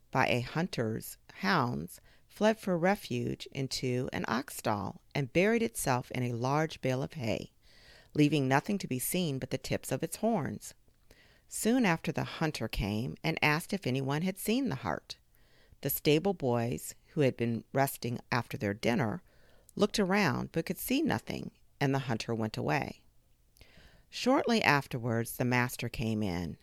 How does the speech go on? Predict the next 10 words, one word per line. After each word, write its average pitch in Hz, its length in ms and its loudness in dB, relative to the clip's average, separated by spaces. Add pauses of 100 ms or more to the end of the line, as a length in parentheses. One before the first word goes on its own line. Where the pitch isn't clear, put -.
(140)
and 127 160 2
looking 247 320 2
around, 120 600 0
saw 123 260 0
that - 180 -8
something 226 480 -2
unusual 123 640 0
had - 180 -8
taken 104 300 -6
place. - 520 -6